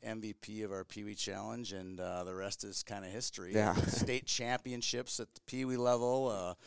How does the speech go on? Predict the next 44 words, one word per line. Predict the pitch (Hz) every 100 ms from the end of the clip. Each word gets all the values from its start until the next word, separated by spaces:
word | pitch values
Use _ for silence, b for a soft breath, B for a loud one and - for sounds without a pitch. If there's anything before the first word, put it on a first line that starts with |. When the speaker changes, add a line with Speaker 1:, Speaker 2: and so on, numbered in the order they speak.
| B B B
Speaker 1:
that |
was | - -
probably | 180 131
a | 113
pretty | - 120
cool | 110 123 117
experience | - - 107 113 -
winning | 113
the | 107
state | - 101 -
title. | 104 113
Speaker 2:
Yeah, | 113 107
Speaker 1:
Go | 98
Speaker 2:
really | 101 98 90
cool. | 95 90 90 104
Speaker 1:
walk | 185 285
through | - 131 208 180
some | - 196 180
of | 165
those. | 151 131 - B B
There | 185
was | 190
one | 147 285
of |
those | 349 208
games, | - 151 151
I | 156
think, | 151
against | 127 135 -
Alexander | 139 135 139 95 117 143 160
where | 117
you're | 107
down, | 90 107 143
like, | 117 95
by | 101 95
three | - - 117 131
goals | 117 113 135 143 - -
with, | 123 110 - - - _ _ _ _
like, | 120 - _
two | - 143
minutes | 139 131 -
left. | 117 175 -
And | 135
Speaker 2:
Yeah. | 104 95